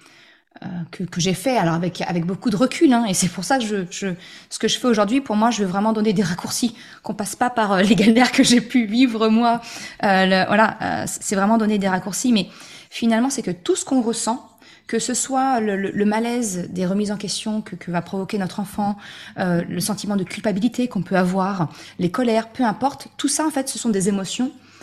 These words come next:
Et, euh, à partir du moment où on va chercher à comprendre l'émotion, pas juste, tu sais, mettre un pansement. Des fois, on, on dit juste, euh, oui, faut, faut, faut gérer ses émotions. Mais c'est pas,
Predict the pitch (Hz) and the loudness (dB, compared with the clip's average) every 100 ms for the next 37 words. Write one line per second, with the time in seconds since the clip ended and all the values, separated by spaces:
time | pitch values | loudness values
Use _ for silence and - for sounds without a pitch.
0 | - - _ 220 226 - - _ 196 - | -20 -20 _ 2 2 2 -8 _ -6 -6
1 | - - - - 196 - 233 - 294 285 | -8 -14 -18 -8 -8 -6 -8 -6 -2 0
2 | 285 302 311 240 240 240 - 196 185 185 | 0 0 -2 0 0 -2 -4 -4 -2 -2
3 | 190 - 302 - - 247 - 302 - 262 | -2 -2 -2 -2 -2 -4 -4 -4 -4 0
4 | 269 175 - _ _ _ _ _ _ 190 | 0 0 -6 _ _ _ _ _ _ -4
5 | 190 190 180 320 330 - - - 330 403 | 0 0 -2 -2 -4 -8 -20 -8 -2 2
6 | 294 359 - - - 339 285 233 208 165 | 2 2 -2 -6 -4 0 2 2 -2 -4
7 | 233 - 269 233 185 254 247 196 202 208 | -4 -2 -2 -2 -2 -2 -2 -2 -4 -6
8 | 214 208 208 269 285 - - - - - | -4 -4 0 -2 -2 -4 -6 -14 -20 -8
9 | 196 180 180 240 233 196 - 196 - 214 | -4 0 2 0 -2 -8 -6 -10 0 2
10 | 175 175 277 262 294 277 208 226 220 - | 2 6 6 6 2 2 2 4 4 2
11 | 262 254 - _ _ _ - - _ 170 | -4 -6 -10 _ _ _ -20 -20 _ -6
12 | - 175 320 339 | -6 -4 -4 -4